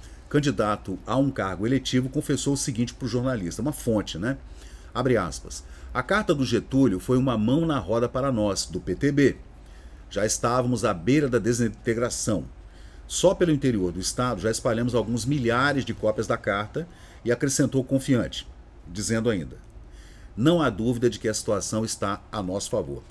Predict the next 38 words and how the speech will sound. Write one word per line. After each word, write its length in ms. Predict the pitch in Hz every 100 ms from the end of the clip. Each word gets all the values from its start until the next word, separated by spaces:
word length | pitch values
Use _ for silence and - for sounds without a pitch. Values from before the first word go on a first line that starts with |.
| -
A 80 | -
situação, 500 | - 117 113 - 123
eu 60 | 131
digo, 400 | 120 123 131 135 - - - - -
o 80 | 98
que 180 | - 120
aconteceu, 540 | 135 135 143 - 98
a 180 | 98 120
morte, 420 | 113 127 147 -
do, 320 | 104 110 107
o 40 | 101
suicídio 480 | 160 147 - 196
do 80 | 175
Getúlio 500 | 139 139 - 202 214 - - - -
e 60 | 131
a 60 |
carta 360 | - 135 147 131
testamento. 460 | 139 - 104 64 - - - - - - - - - - -
"Sentimos 560 | - - 139 180 180 104
muito, 440 | 113 170 156 82 - - - - -
mas 260 | 107 123
não 140 | 135 151
podemos 420 | 147 113 120 120
concordar 600 | 135 135 135 90 101 117
com 120 | 120
esta 400 | 104 110 - 110 -
otimista, 800 | - 156 - 110 113 120 - 127 - - - - - -
pa-, 180 | 127 110 90
eh, 60 | 76
palavras 500 | - 107 113 117 98
otimistas 540 | 113 98 107 - 117
do 80 | 110
representante 560 | 113 113 107 104 110 117
do 80 |
P 100 | -
T 160 | 120 107
B 100 | 104
capixaba. 500 | 110 - - 67